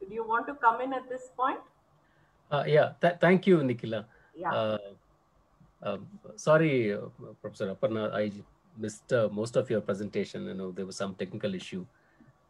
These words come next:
Speaker 2: at my end. Uh, but, uh, you know, um, whatever that I could attend, you know, was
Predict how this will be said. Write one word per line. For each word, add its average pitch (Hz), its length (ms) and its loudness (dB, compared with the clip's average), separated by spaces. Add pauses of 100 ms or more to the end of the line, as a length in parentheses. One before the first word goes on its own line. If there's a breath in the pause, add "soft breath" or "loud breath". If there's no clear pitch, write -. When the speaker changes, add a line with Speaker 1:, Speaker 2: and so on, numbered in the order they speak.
Speaker 2:
at 117 140 -12
my 95 160 -4
end. 92 220 -4 (600 soft breath)
Uh, 104 380 -2 (260)
but, 123 120 4
uh, 120 140 8
you 123 140 4
know, 120 300 2
um, 104 160 -6 (180)
whatever 127 480 6
that 113 220 4
I 107 100 6
could 104 160 -2
attend, 107 360 0
you 104 80 0
know, 104 180 -2
was 101 240 -10